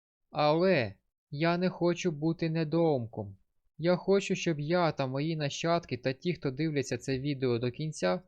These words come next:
споживали якісний ігровий контент. Контент, що змушує думати та щодня ставати все кращим та кращим. Ігри вже давно переплюнули театри,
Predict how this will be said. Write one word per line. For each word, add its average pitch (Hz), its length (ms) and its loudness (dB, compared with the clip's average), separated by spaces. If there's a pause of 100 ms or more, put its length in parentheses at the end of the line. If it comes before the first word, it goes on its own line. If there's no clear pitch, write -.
(180)
споживали 196 760 2
якісний 185 760 -2
ігровий 147 560 0
контент. 147 580 -2 (540)
Контент, 202 600 -2 (280)
що 170 240 0
змушує 165 580 -2
думати 147 560 -2
та 156 180 -2
щодня 190 460 -2
ставати 156 520 -2
все - 200 -6
кращим 127 540 -2
та 151 160 -8
кращим. 160 600 -4 (600)
Ігри 220 340 0
вже 202 200 0
давно 202 380 -2
переплюнули 139 760 0
театри, 143 680 -6